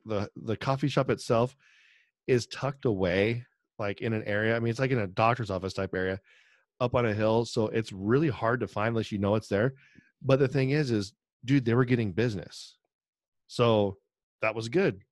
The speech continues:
So, um, that was the only downfall that I saw of it. And everyone there came as a couple. So a husband and wife showed up, and then my wife and I showed up, and then another husband and wife showed up. Everyone was, like,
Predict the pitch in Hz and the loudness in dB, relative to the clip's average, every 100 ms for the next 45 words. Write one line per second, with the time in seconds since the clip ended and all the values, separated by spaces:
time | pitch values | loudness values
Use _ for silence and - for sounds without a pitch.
0 | _ - 120 110 107 _ _ _ _ _ | _ 0 4 4 2 _ _ _ _ _
1 | _ - 107 107 123 139 127 123 104 107 | _ -6 -2 0 0 2 2 0 0 0
2 | 107 101 95 95 101 - 87 82 80 85 | 0 -2 -2 0 0 -2 -2 -2 -4 -8
3 | - _ _ _ _ _ 139 151 147 185 | -10 _ _ _ _ _ 0 2 2 4
4 | 202 160 135 165 180 - - _ - 135 | 4 4 4 2 -2 -10 -20 _ -4 0
5 | 135 113 95 - 113 87 - _ _ _ | 0 0 -4 -4 -4 -4 -6 _ _ _
6 | _ _ - - 120 110 - _ _ _ | _ _ -4 4 6 6 2 _ _ _
7 | _ _ - 110 139 151 139 135 131 - | _ _ -2 2 2 4 6 6 4 4
8 | 117 113 117 - _ 113 107 101 98 101 | 6 6 2 -4 _ -6 -4 -2 0 2
9 | 104 135 143 107 98 - 101 95 95 - | 4 4 4 0 0 0 2 2 2 -2
10 | _ 107 101 98 113 165 131 107 101 95 | _ -2 0 0 0 2 2 2 0 -2
11 | 92 - 95 92 92 _ - - _ _ | -4 -4 -2 -2 -4 _ -20 -20 _ _
12 | _ 123 143 165 156 151 135 123 117 | _ 0 4 4 4 2 2 2 0